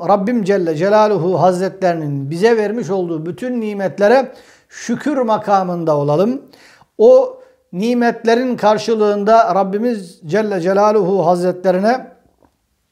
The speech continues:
sonsuz bağlılığımızı ifade edelim. Rabbim cümlemizi küfür ve nifak şerrinden, şirk şerrinden, hatalarından, günahlarından, isyanlarından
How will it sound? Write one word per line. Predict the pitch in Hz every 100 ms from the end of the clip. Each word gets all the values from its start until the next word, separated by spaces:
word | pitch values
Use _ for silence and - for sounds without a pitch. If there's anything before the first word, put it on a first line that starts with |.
| _ _ _ _ _ _ _
sonsuz | - 196 226 - 302 233
bağlılığımızı | 202 196 190 185 190 180 160 185 147 - - _ _ -
ifade | 151 175 165 160 202
edelim. | 156 156 147 135 113 - _ _ _ -
Rabbim | 180 170 240 269 - - _ _ -
cümlemizi | 170 262 202 175 147 196 320 - - _ _
küfür | 202 202 269 226 175 - _ _ _ -
ve | 220 254 - -
nifak | 170 - 233 233 -
şerrinden, | - 190 170 175 160 147 131
şirk | - 247 269
şerrinden, | - 190 160 165 151 190 247 269 - - _ _ _ _
hatalarından, | 185 202 202 185 175 165 156 143 131 123
günahlarından, | 185 220 170 185 175 165 151 170 160 -
isyanlarından | 254 233 214 202 185 170 165 160 214 269